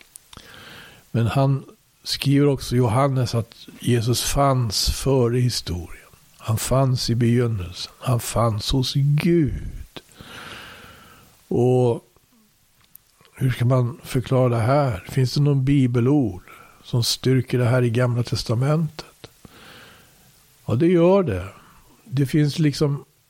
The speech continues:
när det handlar om Jesu födelse i Betlehem, så finns det ju en profetia hos profeten Mika. I Mikas femte kapitel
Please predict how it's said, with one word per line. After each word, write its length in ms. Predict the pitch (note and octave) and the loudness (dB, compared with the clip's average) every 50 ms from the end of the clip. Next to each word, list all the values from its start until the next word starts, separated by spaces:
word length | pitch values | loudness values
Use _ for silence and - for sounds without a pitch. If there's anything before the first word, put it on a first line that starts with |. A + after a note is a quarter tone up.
| _ | _
när 180 | _ C3+ C3+ C3 | _ -2 0 2
det 60 | C3 | 4
handlar 320 | C3 C3+ D3 C#3+ C#3 C#3 C3+ | 4 4 4 4 4 4 4
om 300 | C#3 C#3 C3+ C3 B2+ C#3 - _ _ _ _ _ _ _ _ _ _ _ _ - _ _ _ _ _ _ _ - _ _ _ _ _ _ _ _ _ | 4 2 2 0 -4 -8 -10 _ _ _ _ _ _ _ _ _ _ _ _ -20 _ _ _ _ _ _ _ -20 _ _ _ _ _ _ _ _ _
Jesu 320 | C#3+ C3 C3 B2 - C#3+ | 0 0 0 0 0 -2
födelse 540 | B2 - - D#3 C#3+ C#3 C3+ B2+ - - C3+ | -2 0 2 2 2 2 2 0 0 0 0
i 60 | B2 | 0
Betlehem, 960 | A#2+ A#2 B2+ B2+ A2+ - - _ - - A#2+ A#2 A2 B2+ B2+ C3 B2 A#2 G#2 G2+ G2 | 2 2 0 0 0 -2 -6 _ -4 -2 0 2 2 2 2 2 0 -2 -6 -10 -12
så 400 | - - - - A#2+ A#2+ A2+ A#2 - _ _ _ _ _ _ _ _ - - - | -12 -10 -6 -4 -4 -4 -4 -6 -10 _ _ _ _ _ _ _ _ -20 -20 -20
finns 400 | - - - - - A#2+ A#2 - | -20 -18 -8 -4 -4 -2 -2 -2
det 120 | - A#2 | 0 -2
ju 20 | |
en 60 | A#2 A2+ | 0 0
profetia 920 | - - B2 - A#2+ A2+ - - - C#3 B2+ A#2+ A2 A2 B2 A#2+ A2+ G#2+ - - - | -2 -6 -6 -10 -12 -10 -10 -6 -2 -2 0 0 2 0 0 0 -2 -4 -8 -16 -20
hos 560 | - - - - B2 - - - - - - - - - | -20 -8 -4 -4 -2 -2 -2 -4 -6 -8 -10 -14 -18 -10
profeten 640 | - - A#2 - - A#2 A2+ A2 - A#2+ G#2 G#2 A2+ | -6 -6 -4 -2 0 -2 -2 0 0 0 0 2 2
Mika. 680 | A#2+ A#2+ A2+ A2 G#2 F2+ - - _ - - G#2+ A2+ A2+ - _ _ _ _ _ _ _ _ _ _ - _ _ _ _ _ _ - - - - - - - - - - - - - - - - _ | 2 2 2 2 2 0 -2 -8 _ -4 -2 -2 -2 -4 -10 _ _ _ _ _ _ _ _ _ _ -20 _ _ _ _ _ _ -20 -20 -20 -20 -20 -20 -20 -20 -20 -20 -20 -20 -20 -20 -20 -20 _
I 240 | - - C3 C#3 C#3+ | -4 -2 0 2 2
Mikas 800 | D3 D3 D3 D3 C#3+ - - - C#3+ C#3+ C3+ - - - - - | 2 2 2 2 0 -2 -4 -2 0 0 0 0 -2 -4 -4 -6
femte 540 | - - - D3 C#3+ C#3 C#3 B2+ - - C3 | -10 -6 -2 0 2 2 0 0 -2 -6 -4
kapitel 760 | - D3 - - B2 C3+ C#3 - - _ - C#3+ C#3 C3 C3+ | -2 -2 -2 -2 -2 -4 -4 -4 -6 _ -4 -2 -2 -2 -4